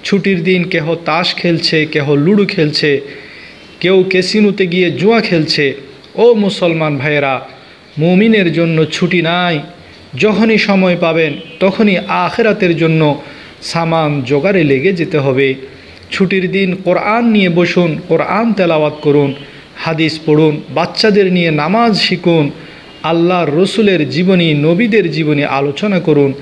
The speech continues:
কেহ কি এমনতর ছুটি কাটিয়েছেন? আজ কয়জন ছে-, ছেলে মেয়ে আছেন যারা ছুটির দিন বাবাকে বলে, "বাবা, আজ আপনি ঘরে আছেন, আমাদেরকে নবীজির জীবনী, সাহাবীদের গল্প শুনিয়ে দিন"?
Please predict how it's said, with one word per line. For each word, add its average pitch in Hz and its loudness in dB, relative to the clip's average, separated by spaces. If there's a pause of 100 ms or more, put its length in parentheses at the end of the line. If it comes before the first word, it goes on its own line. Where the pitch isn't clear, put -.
(460)
কেহ 151 -2
কি 165 -2
এমনতর 160 0
ছুটি 151 -2
কাটিয়েছেন? 160 -2 (920)
আজ 170 -2
কয়জন 185 2
ছে-, - -6 (160)
ছেলে 190 0
মেয়ে 185 0
আছেন 170 -4 (640)
যারা 175 0
ছুটির 202 -2
দিন 175 2
বাবাকে 165 0
বলে, 151 2
"বাবা, 147 0
আজ 165 -2
আপনি 180 -2
ঘরে 175 2
আছেন, 151 -4 (440)
আমাদেরকে 160 0
নবীজির 143 0
জীবনী, 160 2 (400)
সাহাবীদের 190 0
গল্প 160 0
শুনিয়ে 147 0
দিন"? 135 0